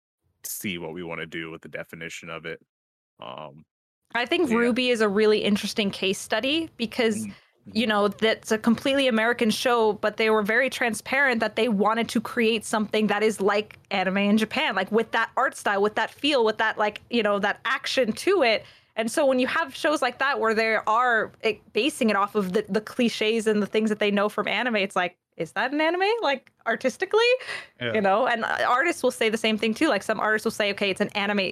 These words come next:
Speaker 2: art style. Like, this style of drawing a character is anime."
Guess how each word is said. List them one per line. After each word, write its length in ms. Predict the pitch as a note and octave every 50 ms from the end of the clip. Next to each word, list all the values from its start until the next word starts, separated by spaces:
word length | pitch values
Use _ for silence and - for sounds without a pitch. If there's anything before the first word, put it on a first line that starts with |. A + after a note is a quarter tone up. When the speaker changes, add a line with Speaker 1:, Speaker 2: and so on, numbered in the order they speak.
| - -
Speaker 2:
art 180 | - G3+ A#3+ -
style. 500 | - - - D3+ C#3+ - - - - - - -
Like, 180 | E3+ - - _ _ _
this 320 | - G#3 - - - - _ _
style 480 | _ - - - G3 F#3+ G3+ G3+ G3 G3
of 140 | F#3+ F#3 F3+
drawing 300 | - F#3+ F3+ F#3 F#3 F3+
a 40 | F3+
character 720 | - - - A3+ A3+ B3 B3+ - - - - G#2 G3 - _ _ -
is 340 | - D#3+ D#3+ - - _ _ -
anime." 480 | - G3 G#3 G3+ - E3+ D3 - -